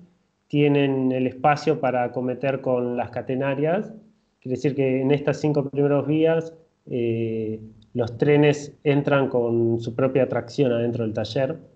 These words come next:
Son vías de alistamiento donde se hace una inspección, un alistamiento rápido para salir al día siguiente o, o en las pocas horas.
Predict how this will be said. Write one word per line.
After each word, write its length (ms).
Son 200
vías 200
de 60
alistamiento 640
donde 200
se 120
hace 160
una 100
inspección, 520
un 240
alistamiento 760
rápido 380
para 180
salir 500
al 120
día 160
siguiente 600
o, 280
o 140
en 240
las 120
pocas 320
horas. 380